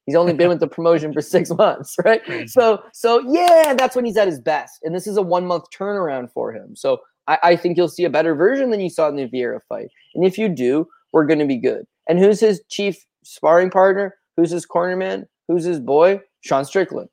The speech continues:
Speaker 1: right? Who has the blueprint on just stay to the outside, jab this guy's face off and stuff his takedowns? Sean Strickland. I think he'll fight a similar game plan. I'm just hoping he puts a little more heat on him than Strickland did.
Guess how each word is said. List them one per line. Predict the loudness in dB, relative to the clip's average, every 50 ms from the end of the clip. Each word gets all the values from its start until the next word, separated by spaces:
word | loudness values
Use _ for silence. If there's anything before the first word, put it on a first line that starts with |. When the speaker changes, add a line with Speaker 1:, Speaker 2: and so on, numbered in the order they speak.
| _ _ _
Speaker 1:
right? | 0 2 2 2 2 0 -4 _ _ _ _
Who | 4 4 4
has | 2 2 2 2 2 4 2
the | 0 0
blueprint | 4 4 4 4 4 2 0 -2 -2 -2 -2
on | -4 -4 -2 -4
just | -6 -8 -8
stay | -6 -4 -2 -2
to | -2
the | 0 2 2 2
outside, | 2 2 -2 -2 -2 -2 -2
jab | -2 -2 -2 -2 -4
this | -8 -6
guy's | -4 -4 -4 -4 -4
face | -4 -4 -4 -2 -2
off | -2 -2 -2 -2
and | -6 -8
stuff | -2 -2 -2 -2
his | -2 -8 -6
takedowns? | -4 -4 -4 -2 -2 -2 -2 -2 -4 -6 -10 _ _ _ _ _ _ _ _ _ _ _ _ _
Sean | _ 0 0 2 4
Strickland. | 2 2 2 0 -4 -10 -10 -8
I | -6 -6
think | -6 -6 -6 -6
he'll | -6 -2
fight | 0 -2 -2 -2 -4
a | -6
similar | -4 -2 0 0 0 0 -2
game | -4 -6 -6 -8 -8
plan. | -8 -6 -6 -6 -8 -12 _ _ _ -6
I'm | -6 -6
just | -4 -2
hoping | 0 0 0 0 -2 -4
he | -6
puts | -8 -8 -8 -4
a | -2
little | -2 0 0
more | -2 -2 -4 -4 -4
heat | -4 -2 -2
on | 0 -2 -2
him | -4 -6
than | -10
Strickland | -8 -8 -8 -8 -8 -10 -14 -16
did. | -16 -18 -18